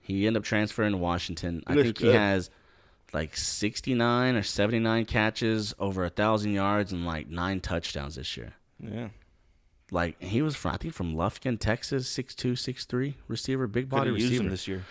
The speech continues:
Speaker 1: Yeah, it'd have been nice. And he had over a thousand yards receiving. I don't even think we had a receiver hit a thousand
Speaker 3: Yeah,
Speaker 1: yards.
Speaker 3: and I mean, at the end of the day, like, yeah, again, like, we're not gonna give him, let him off the hook, and I'm very adamant about it, but we, we lost three games because of McGuire's decision. We, we had
Speaker 1: Yeah.
Speaker 3: three games that were very winnable.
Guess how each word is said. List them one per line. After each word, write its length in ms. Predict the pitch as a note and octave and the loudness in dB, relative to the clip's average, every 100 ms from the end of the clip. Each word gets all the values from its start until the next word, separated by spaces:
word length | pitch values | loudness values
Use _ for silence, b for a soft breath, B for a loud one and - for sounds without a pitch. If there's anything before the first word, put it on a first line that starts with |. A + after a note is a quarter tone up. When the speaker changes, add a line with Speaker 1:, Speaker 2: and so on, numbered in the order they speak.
| B B | B B
Speaker 1:
Yeah, 80 | C#3+ | 2
it'd 80 | C#3 | 4
have 40 | |
been 100 | D3 | 2
nice. 240 | D#3+ C#3+ G2+ | 2 2 0
And 100 | G#2 | 2
he 60 | |
had 100 | C#3 | 2
over 140 | C3+ B2+ | 2 2
a 40 | |
thousand 300 | A2+ C#3 C3 | 4 4 4
yards 180 | B2+ A#2+ | 2 0
receiving. 320 | G#2+ C#3 C3 | 0 0 0
I 40 | D3 | 2
don't 80 | |
even 100 | C#3+ | 0
think 160 | G#2 A#2+ | 0 0
we 80 | A#2 | 0
had 80 | B2+ | 0
a 40 | |
receiver 320 | A2 C3+ B2+ | 0 0 0
hit 180 | E2+ B2+ | 2 2
a 60 | D#3 | 0
thousand 400 | - D#2+ D#2 E2+ | -2 -4 -2 -2
Speaker 3:
Yeah, 80 | A#2+ | -2
Speaker 1:
yards. 200 | B2+ - | -4 -4
Speaker 3:
and 140 | B2+ | 0
I 40 | C#3 | 0
mean, 220 | D#3+ D3+ | 0 -2
at 200 | B2 C3+ | -2 -2
the 60 | D#3+ | -2
end 100 | D#3+ | -4
of 40 | |
the 60 | C#3+ | 0
day, 220 | C#3+ F3 | 2 4
like, 200 | C#3 B2 | 2 4
yeah, 220 | C#3 C#3 | 4 4
again, 260 | B2 C#3 C3+ | 2 0 2
like, 160 | A2+ B2+ | 2 2
we're 80 | |
not 120 | D3+ C#3+ | 0 2
gonna 140 | C3+ | 2
give 140 | C3 | 2
him, 120 | A#2+ - | 0 2
let 140 | A#2+ | 2
him 100 | A#2+ | 4
off 140 | C3 - | 2 2
the 100 | F#2+ | 2
hook, 220 | C#3 C#3 | 2 2
and 100 | F#2+ | 0
I'm 140 | G#2 | 2
very 240 | G#2 A2 F2 | 2 4 4
adamant 340 | A2 C3+ F#2 | 4 2 0
about 240 | F2 F2+ | 2 2
it, 140 | F#2 F2 | 2 0
but 220 | F2+ - b b b b b - | -2 -2 b b b b b -4
we, 500 | A2 C3+ D#3 D#3 D3+ | 2 4 6 4 2
we 180 | C3 C3 | 2 4
lost 420 | D3 E3 - - _ | 4 4 0 -10 _
three 160 | - D#3 | 0 2
games 220 | D#3 D#3 | 2 0
because 300 | C3 A2+ G#2+ | -2 2 2
of 220 | G2 F2 - | 2 -4 -6
McGuire's 440 | F#2 G#2 G2 F#2+ | 0 4 4 2
decision. 440 | F#2 G#2 F#2 F2 - - | -4 -4 -4 -6 -10 -12
We, 160 | - A#2 | -8 -6
we 140 | B2 B2 | 0 2
had 120 | C#3 | 4
Speaker 1:
Yeah. 80 | - | 2
Speaker 3:
three 120 | C3+ | 0
games 220 | C3 C3 | 0 0
that 80 | B2 | 0
were 100 | G2+ | 0
very 220 | G#2 A2+ | 2 2
winnable. 380 | A2 G#2+ F2+ E2+ | 2 0 -2 -6